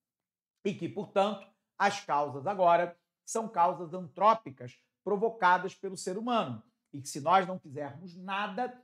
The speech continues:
as consequências para a própria vida humana no planeta serão terríveis. Legal? Então, apesar da persistência de movimento negacionista, a mudança climática requer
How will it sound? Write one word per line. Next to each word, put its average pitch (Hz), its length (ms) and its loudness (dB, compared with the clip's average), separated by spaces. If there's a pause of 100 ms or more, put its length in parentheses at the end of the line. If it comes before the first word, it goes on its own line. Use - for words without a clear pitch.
(240)
as 160 180 0
consequências 196 920 -4
para 156 220 -6
a 139 40 -6
própria 233 560 4
vida 139 320 -10
humana 131 320 -8
no 123 100 -10
planeta 208 600 -4 (200)
serão 190 560 0
terríveis. 175 720 -6 (320)
Legal? 269 600 4 (340)
Então, 240 580 2 (920)
apesar 208 540 0
da 240 120 -4
persistência 175 960 -8 (420)
de 156 80 -10
movimento 170 600 -6
negacionista, 160 1000 -8 (400)
a 196 80 2
mudança 190 480 -2
climática 160 600 -6
requer 147 600 -4